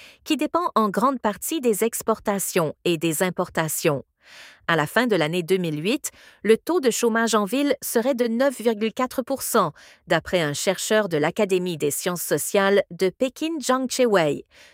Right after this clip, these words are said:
soit le double du chiffre annoncé par les autorités. Selon Wang Yunlong,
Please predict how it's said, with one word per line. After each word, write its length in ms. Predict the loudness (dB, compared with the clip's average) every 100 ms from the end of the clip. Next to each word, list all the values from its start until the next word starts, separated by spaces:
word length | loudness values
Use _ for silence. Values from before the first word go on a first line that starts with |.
| -12
soit 240 | 0 2
le 140 | 2 0
double 360 | -2 -2 -2 -4
du 120 | -4
chiffre 440 | -4 -2 -4 -4 -4
annoncé 500 | -4 -2 -4 -2 -2
par 240 | 2 0
les 220 | 2 0 0
autorités. 640 | 0 -2 -2 0 0 0 _ _ _ _ _ _ _
Selon 360 | 0 2 2 0 0
Wang 360 | 2 4 2
Yunlong, 800 | -2 0 2 2 4 4 2 -2